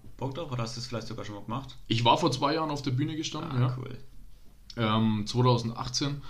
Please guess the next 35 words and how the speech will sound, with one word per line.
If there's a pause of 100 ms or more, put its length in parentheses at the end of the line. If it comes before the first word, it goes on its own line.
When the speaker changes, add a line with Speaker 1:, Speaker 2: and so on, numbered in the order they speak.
(420)
Speaker 2:
habe
ich
z-, (380)
eine
Wettkampfdiät
gemacht
und
da
zwei
Wettkämpfe
auch
bestritten
und
jetzt
ist
die (180)
nächste
Saison (160)
im (160)
Jahr
zweitausendzweiundzwanzig
geplant. (180)
Speaker 1:
Ja,
okay. (260)
Also (100)
mit
Corona
wird
wahrscheinlich
auch
viel
abgesagt
worden
sein.
Speaker 2:
Ja,